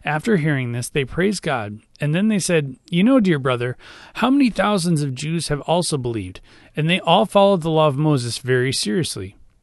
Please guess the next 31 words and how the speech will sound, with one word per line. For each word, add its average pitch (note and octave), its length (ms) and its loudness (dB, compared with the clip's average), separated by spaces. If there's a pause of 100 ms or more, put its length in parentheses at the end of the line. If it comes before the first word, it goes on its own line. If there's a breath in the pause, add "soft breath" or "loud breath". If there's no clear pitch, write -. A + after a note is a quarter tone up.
(300 loud breath)
But E3+ 100 2
the F3+ 80 2
Jewish F#3+ 360 4
believers F3+ 500 -2
here F3+ 160 -2
in G#3 80 2
Jerusalem C#3+ 580 -2 (120)
have F3+ 180 -2
been G3 140 2
told G3+ 280 0
that F3 80 -2
you E3 240 -2
are A3 100 6
teaching E3 520 -2
all F#3 180 6
the G3+ 100 2
Jews C3+ 340 -2
who C#3+ 120 -4
live D#3+ 180 2
among D#3+ 320 2
the D#3+ 120 0
Gentiles A#2+ 580 -4
to D#3 140 -2
turn F#3+ 260 0
their A#3+ 140 2
backs B2 360 -2
on D3 100 -2
the C#3 60 0
laws A2+ 440 -4
of C#3+ 100 -4
Moses. D#3 540 -2